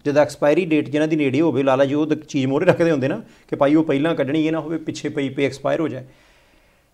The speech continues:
ਇੱਦਾਂ ਹੀ ਭਗਵੰਤ ਮਾਨ ਸਾਹਿਬ ਦੀ ਅਗਵਾਈ ਵਾਲੀ ਸਰਕਾਰ ਦੇ ਵਿੱਚ ਉਹਨਾਂ ਨੇ ਅਜੇ ਕੀ ਕਿੱਥੇ ਚਿਣਿਆ, ਕਿਹੜੀ ਚੀਜ਼ ਕਿੰਨੀ ਕੁ ਝੋਲ ਮਾਰਦੀ ਹੈ, ਕਿੱਥੇ ਮੇਖ ਠੋਕਣ ਵਾਲੀ ਹੈ, ਕਿੱਥੇ ਪੇਚ ਕੱਸਣ ਵਾਲਾ, ਉਹ ਥੋੜ੍ਹਾ ਜਿਹਾ ਦੇਖਣਾ। ਤੁਹਾਡੀ ਗੱਲ ਬਿਲਕੁਲ ਦਰੁਸਤ ਹੈ,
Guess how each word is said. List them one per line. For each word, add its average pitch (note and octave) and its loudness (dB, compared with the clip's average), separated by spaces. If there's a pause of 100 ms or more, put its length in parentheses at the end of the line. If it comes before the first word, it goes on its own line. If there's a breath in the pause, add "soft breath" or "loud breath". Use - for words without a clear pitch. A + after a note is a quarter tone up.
(120)
ਇੱਦਾਂ G#3+ 2
ਹੀ D4 4
ਭਗਵੰਤ B3+ 2
ਮਾਨ B3 -2
ਸਾਹਿਬ B3 -2
ਦੀ B3+ 0
ਅਗਵਾਈ A3 2
ਵਾਲੀ A3 -2
ਸਰਕਾਰ - 2
ਦੇ D#3+ -2
ਵਿੱਚ G3+ -4
ਉਹਨਾਂ A#3 -2
ਨੇ A3+ -2
ਅਜੇ D#3+ 0
ਕੀ F3 -6
ਕਿੱਥੇ D#3 -4
ਚਿਣਿਆ, D3 -2
ਕਿਹੜੀ G3 -4
ਚੀਜ਼ D3+ -4
ਕਿੰਨੀ C#3+ -4
ਕੁ D3+ -6
ਝੋਲ D#3+ 0
ਮਾਰਦੀ B2+ -2
ਹੈ, A3 -2
ਕਿੱਥੇ F3 -2
ਮੇਖ C3+ 0
ਠੋਕਣ C3 -2
ਵਾਲੀ C3 2
ਹੈ, G3+ 0
ਕਿੱਥੇ E3+ -4
ਪੇਚ D3 -2
ਕੱਸਣ - -8
ਵਾਲਾ, C#3+ -2 (380 loud breath)
ਉਹ A#3 -6
ਥੋੜ੍ਹਾ G#3 -8
ਜਿਹਾ B3+ 2
ਦੇਖਣਾ। F3 -2
ਤੁਹਾਡੀ F3+ -2
ਗੱਲ F#3+ 0
ਬਿਲਕੁਲ C#4 -4
ਦਰੁਸਤ C#3 -6
ਹੈ, C3 -10